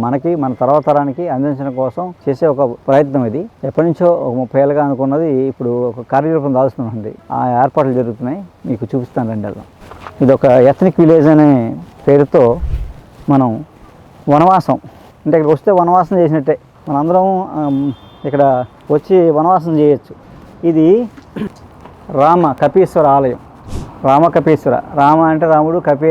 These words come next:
అంటే ఆంజనేయ స్వామి, ఈశ్వరుడు. అందుకనంటే రామకపీశ్వరుడు, రాముణ్ణి, ఆంజనేయ స్వామిని, శివుణ్ణి పెట్టడం కోసం ఈ కుటీరాలు వేసాం. అలాగే పైన అమ్మవారు అనమాట, మధ్యలో మూడోది అమ్మవారిని పెడతాం, వనదేవత. ఇది మన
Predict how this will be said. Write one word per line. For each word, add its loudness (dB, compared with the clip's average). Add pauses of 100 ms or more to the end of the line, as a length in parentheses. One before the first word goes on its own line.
అంటే -2 (520)
ఆంజనేయ 2
స్వామి, -4 (320)
ఈశ్వరుడు. 0 (380)
అందుకనంటే 0
రామకపీశ్వరుడు, -2 (140)
రాముణ్ణి, 0
ఆంజనేయ 0
స్వామిని, -2
శివుణ్ణి 0 (420)
పెట్టడం 0
కోసం -4 (140)
ఈ 2 (140)
కుటీరాలు 2
వేసాం. -2 (280)
అలాగే 2
పైన 2
అమ్మవారు 4
అనమాట, -4 (200)
మధ్యలో 0
మూడోది 0 (180)
అమ్మవారిని 2
పెడతాం, -6 (520)
వనదేవత. 0 (580)
ఇది -4
మన -2